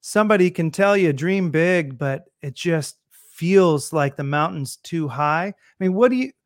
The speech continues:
what do you think and what do you say to that kind of violence, and how do we counterbalance that kind of issue in our community and move forward, Darren?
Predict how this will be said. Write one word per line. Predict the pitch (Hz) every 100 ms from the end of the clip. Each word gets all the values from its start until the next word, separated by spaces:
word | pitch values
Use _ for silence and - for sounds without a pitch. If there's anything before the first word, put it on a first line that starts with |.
| _ _ -
what | 277
do |
you | 277 226
think | - 214 240 175
and | 160
what | 233
do |
you | 233
say | 170 - 202 214 226
to | 175
that | 170 160
kind | 170 180
of | 165
violence, | 147 165 196 190 160 -
and | 151 139 _ _ -
how | 208
do | 233
we | 180
counterbalance | - 180 190 202 151 151 165 190 180 139 131 - _ _ -
that | 131 165 196
kind | - 170 185 165
of | 131 - _ _ _ - _ _ _ _ _ -
issue | 208 196 196 180
in | 151
our | 151 143
community | - 143 156 185 151
and | 131
move | 143 151
forward, | - 147 160 180 117 127
Darren? | 123 131 147